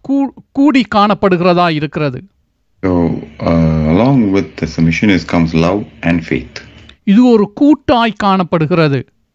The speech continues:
Speaker 2: And this is as a group.
Speaker 1: அன்பு, விசுவாசம் இவற்றின் அடிப்படையிலேயே அர்ப்பணிப்பு உண்டாகிறது.
Speaker 2: So it's along with love and faith that submission happens.
Speaker 1: அர்ப்பணிப்பு இருக்கிற இடத்திலே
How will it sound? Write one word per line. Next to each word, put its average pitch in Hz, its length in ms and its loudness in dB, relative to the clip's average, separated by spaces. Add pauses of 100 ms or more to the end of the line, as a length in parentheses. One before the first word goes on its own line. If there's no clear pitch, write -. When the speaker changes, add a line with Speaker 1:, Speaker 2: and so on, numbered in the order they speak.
(220)
Speaker 2:
And 82 320 2
this 82 140 -2
is 104 140 -2
as 85 120 -2
a 80 40 0
group. 82 340 -2 (880)
Speaker 1:
அன்பு, 220 760 2
விசுவாசம் 208 960 0 (280)
இவற்றின் 214 580 0
அடிப்படையிலேயே 202 960 -2
அர்ப்பணிப்பு 175 640 -2
உண்டாகிறது. 147 680 -4 (520)
Speaker 2:
So 85 440 2
it's 82 120 -2
along 117 280 2
with - 180 -6
love 95 420 -2 (140)
and 87 420 -2 (140)
faith 104 260 -2 (200)
that 82 280 -6
submission 90 340 -2
happens. - 340 -6 (320)
Speaker 1:
அர்ப்பணிப்பு 254 720 0
இருக்கிற 220 400 2
இடத்திலே 202 760 0